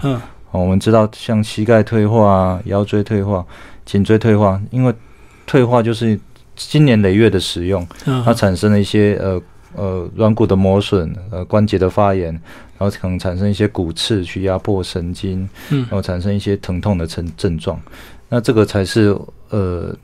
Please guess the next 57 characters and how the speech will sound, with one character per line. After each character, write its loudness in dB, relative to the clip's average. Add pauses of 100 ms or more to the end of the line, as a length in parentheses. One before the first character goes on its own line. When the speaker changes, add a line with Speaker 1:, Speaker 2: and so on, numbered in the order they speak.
(220)
Speaker 2:
最 4
常 -2
见， 0 (240)
以 -10
前 -6
最 2
常 -2
见 0
还 -2
是 -2
在 2
老 -6
人 -10
家 -8
身 -8
上。 -12 (600)
可 -6
是 -4
我 2
们 0
现 0
在 4
会 2
越 0
来 0
越 -2
发 -6
现， -4
一 -4
些 -8 (100)
年 -4
轻 -2
人 -2
也 -2
跑 -6
来 -6
看， -4
Speaker 1:
嗯， 2 (100)
嗯。 -8 (240)
Speaker 2:
哦， -6 (100)
来， -6
来， -4 (140)
来 -4
门 -2
诊 -4
这 -10
边 -6
看， -8 (120)
然 -6
后 -6
检 -4
查 -2
结 -2
果 -4
也 -4
真 -2
的 -2